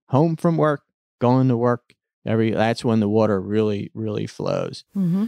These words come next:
Speaker 1: So most of the homes that we find have four cubic feet.
Speaker 2: That's the happy place,
Speaker 1: And
Speaker 2: huh?
Speaker 1: what I w-, when, where I was going, that's the happy place. Two ten fifty-four tanks with two cubic feet,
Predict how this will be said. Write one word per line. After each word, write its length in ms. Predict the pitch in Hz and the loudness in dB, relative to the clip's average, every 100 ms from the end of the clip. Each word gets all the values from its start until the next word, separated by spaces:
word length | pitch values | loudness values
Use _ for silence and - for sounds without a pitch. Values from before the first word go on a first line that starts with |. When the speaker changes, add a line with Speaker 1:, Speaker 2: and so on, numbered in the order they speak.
| - | -6
Speaker 1:
So 380 | - 131 120 - | -2 2 2 0
most 600 | 110 110 127 190 240 - | -4 0 2 2 -2 -4
of 60 | 190 | 0
the 100 | 180 | 2
homes 360 | 151 135 98 | 4 2 -2
that 100 | 101 | -4
we 140 | 104 113 | -2 -2
find 500 | - 110 101 92 95 | 0 0 0 -2 -6
have 400 | 101 95 92 - _ _ _ _ | -4 -4 -4 -10 _ _ _ _
four 200 | - 117 110 | 0 0 0
cubic 400 | - 107 101 - | -2 -2 -2 -6
feet. 260 | - - - _ _ _ _ | -6 -8 -10 _ _ _ _
Speaker 2:
That's 320 | 170 160 - | -4 -2 -4
the 100 | 175 | -2
happy 320 | 165 156 - | 0 -2 -4
place, 220 | 143 151 - | -6 -6 0
Speaker 1:
And 340 | 107 104 202 | 2 2 2
Speaker 2:
huh? 80 | 220 | 2
Speaker 1:
what 160 | 113 120 | 4 4
I 40 | |
w-, 180 | 113 110 | 4 0
when, 200 | 127 117 | 0 0
where 180 | 120 123 | 4 4
I 40 | 120 | 4
was 200 | 117 - | 2 0
going, 240 | 123 107 | 0 2
that's 200 | 110 131 | 0 0
the 80 | 151 | 0
happy 280 | 139 131 120 | 2 0 -2
place. 320 | - 101 104 | -4 -6 -6
Two 240 | - - 143 | -6 -4 0
ten 280 | 156 139 | 2 2
fifty-four 600 | 131 - - 123 - 117 | 0 -4 -2 -4 0 -2
tanks 420 | 110 120 113 110 - | 0 0 0 -2 -8
with 220 | 98 - - | -12 -14 -4
two 160 | 139 | -4
cubic 340 | 131 135 127 - | 2 2 2 2
feet, 240 | 127 127 | 0 0